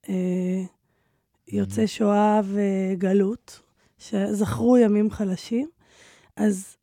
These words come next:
Speaker 1: במרחב של בית ספר, הצופים, הרדיו והטלוויזיה, לא היה, אה, יהדות. עכשיו, כל דבר שהיה נשמע יידיש, נגיד, היה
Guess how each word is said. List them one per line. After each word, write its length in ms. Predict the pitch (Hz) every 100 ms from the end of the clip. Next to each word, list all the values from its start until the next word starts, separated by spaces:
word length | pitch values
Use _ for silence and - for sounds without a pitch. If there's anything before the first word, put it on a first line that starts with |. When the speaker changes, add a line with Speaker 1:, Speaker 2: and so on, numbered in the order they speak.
| -
Speaker 1:
במרחב 720 | 202 202 196 202 202 - 277 254 -
של 160 | 262
בית 160 | 240 -
ספר, 500 | 247 214 220 214 202
הצופים, 1040 | 208 226 - - 233 226 226 220 214 214
הרדיו 540 | 202 208 214 185 - 202
והטלוויזיה, 600 | 202 202 190 214 262 330 - - _
לא 160 | 208 302
היה, 300 | 370 349 349 247 - _ _ _ _ -
אה, 60 | 208
יהדות. 920 | 202 202 196 180 226 202 269 180 - - -
עכשיו, 160 | - 190
כל 160 | - 294
דבר 260 | 285 277 277
שהיה 240 | - 240
נשמע 440 | 247 233 240 226
יידיש, 500 | 220 226 226 202 180 -
נגיד, 420 | 190 175 190 208 - _ _ _ _ -
היה 460 | 220 226 269 294